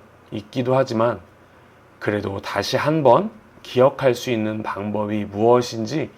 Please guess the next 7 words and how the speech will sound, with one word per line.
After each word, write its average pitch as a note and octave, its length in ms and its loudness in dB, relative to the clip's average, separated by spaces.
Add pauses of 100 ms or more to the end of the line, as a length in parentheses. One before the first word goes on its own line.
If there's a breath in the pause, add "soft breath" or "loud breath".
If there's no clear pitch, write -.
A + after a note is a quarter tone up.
(300 soft breath)
발견해내기를 G#2 920 -2
소망합니다. A#2 760 -6 (1200)
오늘 C3+ 220 2
말씀을 B2 460 4
묵상할 A#2+ 500 2
때 A2+ 300 0 (640 soft breath)
여러분이 C3+ 640 4